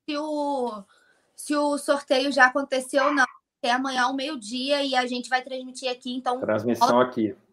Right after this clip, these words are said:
Speaker 1: lá, já tem o link. E aproveita, sobe esse like aí, que essa resenha tá deliciante,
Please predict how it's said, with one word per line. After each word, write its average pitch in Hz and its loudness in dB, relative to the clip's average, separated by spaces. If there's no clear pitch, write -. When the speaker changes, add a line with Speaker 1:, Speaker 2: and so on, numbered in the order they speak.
Speaker 1:
lá, 262 8
já 247 -2
tem 302 -8
o 277 -6
link. 302 -6
E 285 -2
aproveita, 302 2
sobe 339 2
esse 339 -6
like 302 4
aí, 294 -2
que 302 -4
essa 285 -4
resenha 277 -4
tá 285 0
deliciante, 294 0